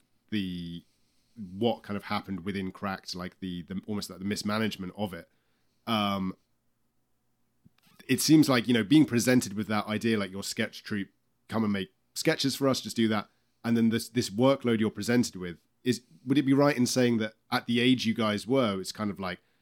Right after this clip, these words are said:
"Oh, we can do this, you know, like, this is, this is the gravy train, let's go."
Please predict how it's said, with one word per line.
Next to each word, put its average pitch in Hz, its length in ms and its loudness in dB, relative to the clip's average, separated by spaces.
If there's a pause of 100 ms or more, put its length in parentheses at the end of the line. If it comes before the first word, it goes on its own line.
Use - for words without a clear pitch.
(380)
"Oh, 143 300 2
we 123 200 6
can 156 120 6
do 139 200 8
this, 226 320 6
you 175 120 4
know, 202 140 8
like, 156 180 2
this 220 160 2
is, 135 120 -8
this 135 160 0
is 123 60 -10
the 170 80 4
gravy 190 400 8
train, 123 300 6
let's 139 180 2
go." 127 440 6